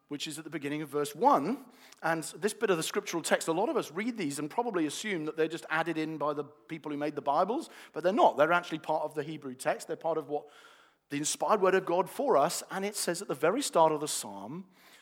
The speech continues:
"To the choir master, according to the Gittith, a psalm of the sons of Korah." And that verse actually has three clues in it that the, the presence of God is here interpretation is right, and the presence of God is somewhere else interpretation is wrong.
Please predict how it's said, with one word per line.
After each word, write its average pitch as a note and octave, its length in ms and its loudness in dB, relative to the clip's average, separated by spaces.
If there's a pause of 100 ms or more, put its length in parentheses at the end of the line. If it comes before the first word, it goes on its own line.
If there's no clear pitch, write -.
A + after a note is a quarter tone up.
(200)
"To - 160 -2
the F3 80 -2
choir A3 380 0
master, B2 480 -6 (400)
according G#3+ 380 -4
to A3 80 -6
the F#3 100 -4
Gittith, C#3+ 500 -8 (500)
a C3 60 -10
psalm D3+ 320 -4
of E3 100 -4
the E3 80 -8
sons C3+ 300 -8
of D#3+ 140 -12
Korah." F3 340 -10 (960)
And D#3+ 120 -2
that C#4+ 140 2
verse G3 200 0
actually F3 220 -4
has F3+ 200 -2
three A#3 380 -4
clues B3 460 -4
in C3+ 100 -2
it - 320 -6 (380)
that G3 200 8 (340)
the, F#3+ 240 -2 (360)
the G3 100 6
presence B3+ 320 0
of A3 60 0
God G#3 140 4
is - 120 0
here G#3 560 6
interpretation C#3+ 800 -2
is C#3+ 120 -4
right, F#3 520 4 (380)
and E3 120 -4
the F3 60 0
presence A3 300 0
of F3+ 60 -6
God F#3 160 4
is F#3 140 0
somewhere G3+ 400 2
else G#3 260 4
interpretation C#3 680 -4
is E3 80 -8
wrong. G3 220 4